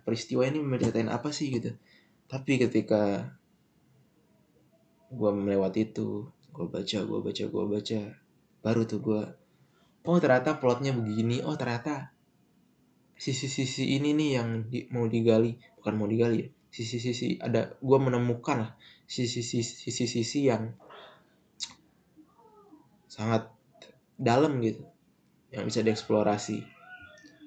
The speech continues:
Kalau dalam kasus novel ini ya pertanyaan-pertanyaan orangnya soal, soal ketuhanan, soal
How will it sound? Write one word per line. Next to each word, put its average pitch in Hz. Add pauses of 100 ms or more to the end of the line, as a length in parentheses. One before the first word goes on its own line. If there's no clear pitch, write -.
(1300)
Kalau 110
dalam 110
kasus 107
novel 107
ini 120
ya 101
pertanyaan-pertanyaan 101
orangnya 104
soal, 95 (1300)
soal 98
ketuhanan, 104
soal 107